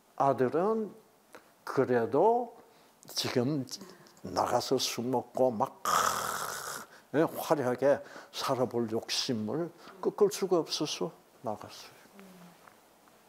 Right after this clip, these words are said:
여러분, 나가서, 여러분 아시는 대로 어떻게 됐어요?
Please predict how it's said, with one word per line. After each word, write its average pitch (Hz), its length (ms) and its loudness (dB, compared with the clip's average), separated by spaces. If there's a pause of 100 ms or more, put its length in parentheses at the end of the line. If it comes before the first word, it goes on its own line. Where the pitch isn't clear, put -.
(600)
여러분, - 300 -16 (1000)
나가서, 87 720 -10 (880)
여러분 147 380 2
아시는 135 520 4
대로 117 400 2
어떻게 - 280 -4
됐어요? 90 360 -6